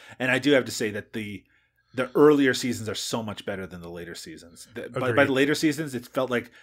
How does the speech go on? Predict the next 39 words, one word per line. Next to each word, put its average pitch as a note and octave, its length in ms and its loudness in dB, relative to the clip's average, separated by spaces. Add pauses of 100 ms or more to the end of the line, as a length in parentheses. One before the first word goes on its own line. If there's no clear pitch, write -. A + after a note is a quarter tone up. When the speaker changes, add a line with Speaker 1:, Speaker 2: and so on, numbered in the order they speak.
(140)
Speaker 1:
they A#2+ 100 -2
had G#2 280 -6
zero A#2 400 2
money G2+ 340 -8
to - 140 -16
make G2 240 -12
these F#2 200 -14
things, F2+ 420 -16
which, A#2+ 200 -6
I D#3 40 -4
mean, C#3 140 -4
you D3 100 -4
know, G#2 80 -4
anthology A2 440 -4
movie, G2+ 300 -12
uh, G#2 160 -8
shows, G#2 360 -2
I F#2 40 -8
should - 200 -16
say, F#2+ 240 -10 (260)
were A2 60 -10
kind G#2+ 180 -8
of F#2+ 60 -10
going G2+ 180 -8
out G2 100 -12
of - 80 -12
fashion. G#2+ 260 -10 (140)
Kind C4+ 140 6
of A3 60 2
interesting. F3 260 6
I C#3 60 0
think D#3+ 100 0
we C3+ 60 2
mentioned C3 360 0
Tales B2+ 200 0
from A#2+ 80 -12
the A#2 80 -4
Dark B2 180 0
Side A2+ 340 -2